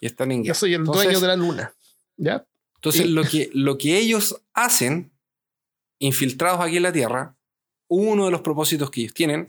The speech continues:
Speaker 1: es disminuir nuestra capacidad astral o alguna cosa de energía o alguna cosa media mística o es magia, es alguna cosa de esas,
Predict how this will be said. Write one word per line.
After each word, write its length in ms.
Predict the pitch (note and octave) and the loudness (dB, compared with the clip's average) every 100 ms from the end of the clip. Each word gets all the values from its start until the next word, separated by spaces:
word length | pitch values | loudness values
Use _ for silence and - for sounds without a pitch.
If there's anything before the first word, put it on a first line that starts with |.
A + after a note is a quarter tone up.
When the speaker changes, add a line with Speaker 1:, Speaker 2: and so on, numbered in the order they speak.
| - | -4
Speaker 1:
es 320 | D#3 D#3+ C#3 | -2 -2 -4
disminuir 640 | D3 C3+ C#3 C#3 C#3+ G#3 | -2 0 2 2 2 2
nuestra 320 | G3+ F#3+ F#3 D#3+ | 0 -2 -2 -2
capacidad 460 | D3 C#3 D3+ D3+ | -2 -2 -2 -2
astral 600 | C#3 - A#2+ B2+ E3 F3+ | -4 -6 -2 0 0 0
o 20 | E3+ | 0
alguna 280 | D3 D3+ C#3+ | 0 -2 -2
cosa 240 | D3+ D3+ | -2 -2
de 60 | C#3+ | -2
energía 720 | A#2 A2 - D3+ E3+ E3 E3+ _ - - - | -2 -4 -2 0 0 0 -4 _ -20 -20 -12
o 300 | - C3+ C#3 | -4 0 2
alguna 300 | C3 B2+ C3+ | 2 0 -2
cosa 220 | B2+ B2+ A#2+ | -2 -2 -2
media 220 | A2+ G#2 | 0 0
mística 640 | E3+ F3+ F#3 F3+ F3 F3+ - - _ | 0 -2 -4 -2 -2 -2 -8 -20 _
o 260 | - B2+ C3 | -4 0 0
es 200 | B2+ - - | -2 -6 -6
magia, 760 | A2+ A#2+ - F3 F3 E3+ E3 | -2 0 0 0 0 0 0
es 100 | D#3 | 0
alguna 340 | D3+ D3+ F3+ F#3+ | 0 0 0 0
cosa 240 | G3+ G3+ | -2 0
de 140 | G3 B2+ | 0 0
esas, 440 | G#2+ C#3+ - - | 0 0 -2 -4